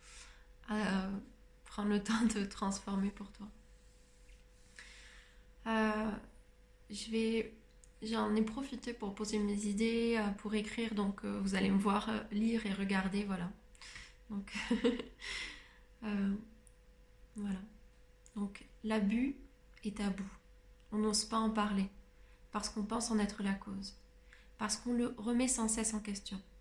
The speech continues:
parce qu'on ne sait pas si, euh, si c'est vraiment passé,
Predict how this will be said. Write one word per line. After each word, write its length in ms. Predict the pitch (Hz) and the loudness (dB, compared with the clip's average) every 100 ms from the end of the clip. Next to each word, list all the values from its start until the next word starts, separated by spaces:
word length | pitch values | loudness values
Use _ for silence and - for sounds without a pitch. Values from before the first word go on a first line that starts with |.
| - - - - - - | -20 -20 -20 -20 -20 -4
parce 240 | 214 208 | -2 0
qu'on 160 | - 233 | 0 2
ne 100 | 233 | 2
sait 220 | 226 214 | 2 0
pas 300 | 202 202 214 262 - - - - | -2 -4 -4 -6 -16 -20 -20 -12
si, 360 | - - 233 - - - - - | -6 -2 -2 -4 -16 -20 -20 -10
euh, 280 | 214 208 202 | -4 0 0
si 200 | 196 - | -2 -2
c'est 160 | 208 226 | 0 0
vraiment 340 | 220 220 247 | 2 2 2
passé, 420 | 226 214 - 214 | 0 -2 -2 -6